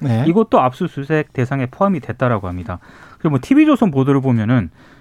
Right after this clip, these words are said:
Speaker 2: 유동규 전 본부장 같은 경우에는 압수수색할 때 뭐 휴대폰을 아파트 밖으로 던졌다, 뭐 이런 보도도 지금 나오고 있고요.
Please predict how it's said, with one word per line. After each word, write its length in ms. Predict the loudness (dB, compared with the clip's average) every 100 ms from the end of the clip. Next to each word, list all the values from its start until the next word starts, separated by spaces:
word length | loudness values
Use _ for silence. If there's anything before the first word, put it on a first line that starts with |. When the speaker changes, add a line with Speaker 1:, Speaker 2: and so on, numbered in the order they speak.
| _
Speaker 2:
유동규 460 | 0 4 6 6 4
전 300 | 2 2 0
본부장 340 | -4 -4 -2
같은 240 | -2 -2 -4
경우에는 540 | -2 -4 -2 -2 -2 -4 -16 -20 -4
압수수색할 640 | -2 0 -2 0 0 0
때 280 | 0 -2 -2 -6 _ -20 _ -8
뭐 80 | -6
휴대폰을 440 | -2 -2 0 0
아파트 260 | -2 -2 -2
밖으로 260 | -2 -4
던졌다, 520 | 0 2 2 2 0
뭐 100 | 0
이런 180 | 0 -4
보도도 380 | -6 -6 -6 -6
지금 140 | -8
나오고 320 | -6 -4 -2 -4
있고요. 240 | -4 -6